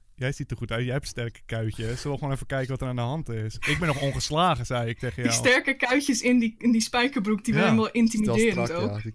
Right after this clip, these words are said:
Speaker 3: kuitjes zitten wel strak
Speaker 1: Skinny
Speaker 3: in het
Speaker 1: jeans
Speaker 3: spijkerbroek.
Speaker 1: ook?
Speaker 3: Skinny jeans, tuurlijk.
Speaker 2: <laughs> Die zijn gewoon goed.
Speaker 1: Oké,
Speaker 2: Dan
Speaker 1: dus
Speaker 2: was je
Speaker 1: nu
Speaker 2: natuurlijk echt engageerd.
Speaker 1: nu zitten we in die ruimte en nu mogen we doen wat
Speaker 2: Ja.
Speaker 1: we willen.
Speaker 2: Ja, dat is een D en D. Je mag zelf bepalen wat je gaat doen.
Speaker 1: Oké,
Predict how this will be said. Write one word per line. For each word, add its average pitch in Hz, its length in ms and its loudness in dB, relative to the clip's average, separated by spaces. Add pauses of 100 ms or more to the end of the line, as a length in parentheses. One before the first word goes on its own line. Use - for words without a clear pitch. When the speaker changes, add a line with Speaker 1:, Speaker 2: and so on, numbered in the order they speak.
Speaker 3:
kuitjes 120 320 -2
zitten 120 180 -4
wel 117 100 -2
strak 123 220 -2
Speaker 1:
Skinny 131 240 -2
Speaker 3:
in 175 60 0
het 151 100 -8
Speaker 1:
jeans 160 180 -2
Speaker 3:
spijkerbroek. 147 300 0
Speaker 1:
ook? 139 60 0
Speaker 3:
Skinny 139 280 0
jeans, 127 360 -2
tuurlijk. 123 580 -6
Speaker 2:
<laughs> - 1120 -4
Die 220 100 4
zijn 240 240 2
gewoon 214 220 -2
goed. 233 380 -4 (380)
Speaker 1:
Oké, - 60 -4
Speaker 2:
Dan 131 140 2
Speaker 1:
dus - 100 2
Speaker 2:
was 143 100 0
je 156 60 4
Speaker 1:
nu - 60 6
Speaker 2:
natuurlijk 226 340 0
echt 233 180 -2
engageerd. 226 720 0
Speaker 1:
nu 139 120 -2
zitten 180 220 0
we 202 60 2
in 175 60 2
die 147 100 4
ruimte 135 360 0
en 160 80 -2
nu 156 80 0
mogen 156 240 0
we 139 140 0
doen 180 200 0
wat 190 100 0
Speaker 2:
Ja. 185 100 4
Speaker 1:
we 160 60 -2
willen. 156 420 -2 (880)
Speaker 2:
Ja, 285 320 2
dat 311 160 0
is 285 140 0
een 247 120 4
D 247 40 0
en 247 220 4
D. 233 40 0 (240)
Je 226 80 4
mag 233 140 0
zelf 285 240 2
bepalen 226 420 0
wat 269 160 -2
je 247 60 -4
gaat 190 240 -4
doen. 233 320 2 (1400)
Speaker 1:
Oké, 117 420 0